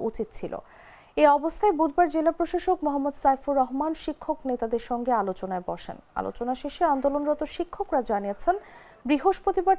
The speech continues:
থেকে সব বিদ্যালয়ে পরীক্ষা নেওয়া হবে। জেলায় তেরোটি উপজেলায় দুই হাজার একশো চল্লিশটি সরকারি প্রাথমিক বিদ্যালয় রয়েছে। শিক্ষক রয়েছেন পনেরো হাজার ঊনপঞ্চাশ জন এবং শিক্ষার্থী সাত লাখ তিরাশি হাজার। আন্দোলনের কারণে আজ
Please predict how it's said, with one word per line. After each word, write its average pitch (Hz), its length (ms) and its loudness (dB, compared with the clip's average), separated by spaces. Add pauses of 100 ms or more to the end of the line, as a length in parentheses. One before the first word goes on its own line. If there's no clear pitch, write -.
থেকে - 160 -2 (140)
সব 262 120 4 (100)
বিদ্যালয়ে 226 400 -2 (100)
পরীক্ষা 202 340 -4
নেওয়া 160 220 -10
হবে। 180 200 -6 (580)
জেলায় 269 340 6
তেরোটি 277 400 4 (140)
উপজেলায় 294 600 4
দুই 269 120 0 (100)
হাজার 302 240 0 (100)
একশো 254 200 -6 (120)
চল্লিশটি 262 440 -4 (140)
সরকারি 277 380 0 (120)
প্রাথমিক 254 420 0 (100)
বিদ্যালয় 170 460 -2
রয়েছে। - 300 -6 (560)
শিক্ষক 392 380 2
রয়েছেন 392 340 2 (180)
পনেরো 254 260 4 (120)
হাজার 262 340 2
ঊনপঞ্চাশ 226 520 -4 (100)
জন 403 120 -2 (120)
এবং 311 120 -2 (140)
শিক্ষার্থী 294 560 -4 (260)
সাত 285 220 -2 (180)
লাখ 180 140 2 (120)
তিরাশি 233 440 -4
হাজার। 170 260 -6 (580)
আন্দোলনের 330 540 2
কারণে 359 260 4 (140)
আজ 285 100 0